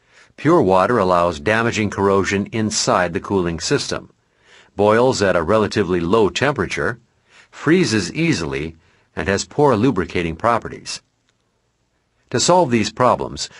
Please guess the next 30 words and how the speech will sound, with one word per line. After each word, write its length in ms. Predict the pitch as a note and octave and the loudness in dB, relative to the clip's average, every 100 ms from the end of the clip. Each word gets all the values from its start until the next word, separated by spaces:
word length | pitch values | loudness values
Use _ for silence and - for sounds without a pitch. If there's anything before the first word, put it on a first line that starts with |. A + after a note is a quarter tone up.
| - - | -20 -6
chemicals 460 | - F#3 G3 F3+ A#2+ | 0 2 2 2 2
are 100 | G2+ | 2
mixed 380 | G2 C#3+ - | 0 0 -2
with 160 | D3 C#3+ | -6 -2
water 340 | F#2 F2 E2+ | 0 2 0
to 140 | F#2 E2 | -2 -2
provide 420 | G2+ E2 F#2+ G2 | -2 0 0 0
the 100 | A2 | -2
needed 360 | F#2 F2 F#2+ F2 | -2 -2 -4 -4
properties. 680 | A#2 A2 D#2 G#2 - - _ _ _ _ _ _ _ | -2 0 -4 -12 -12 -14 _ _ _ _ _ _ _
Honda 420 | - A#2 B2 D#3+ - | -2 0 2 0 0
or 200 | A2 G#2 | 0 0
Acura 460 | G#2+ A#2 - E2+ | -2 -4 -4 -6
coolant 480 | D#2+ - F#2 F2 A#2 | -4 -2 0 0 -4
prevents 360 | - F2 A2 A#2 | -4 -2 -2 -4
corrosion, 680 | - C3+ G2 F2+ A#2 D#3+ - _ _ - | -2 2 2 2 -2 -4 -12 _ _ -8
lubricates 600 | G#2+ D#3+ D3 - A2 G#2+ | 0 2 2 0 -2 -2
the 100 | - | -4
water 320 | E2 G2 G2+ | 0 2 0
pump 300 | F#2 G2+ E2+ | -2 -4 -6
seal, 500 | - - C#3+ C#2+ E2 - _ _ _ - | -6 -4 -2 -2 -6 -12 _ _ _ -12
increases 680 | - F3+ F3 C3 B2 B2+ E2+ | -2 -2 0 0 0 -2 -2
the 80 | F2+ | -2
boiling 380 | E2 C3+ F#2+ D#2 | 2 2 0 -4
point, 360 | D2+ B1+ E2+ _ _ _ _ | -8 -8 -12 _ _ _ _
and 180 | F#2+ G2 | -2 0
lowers 440 | G#2+ C#3 F#2 G#2 | 4 4 4 0
the 80 | A2 | -2
freezing 440 | B2 F3 C#3 G2+ E2 | -2 0 0 -2 -6
point. 400 | - C#2 - | -8 -10 -12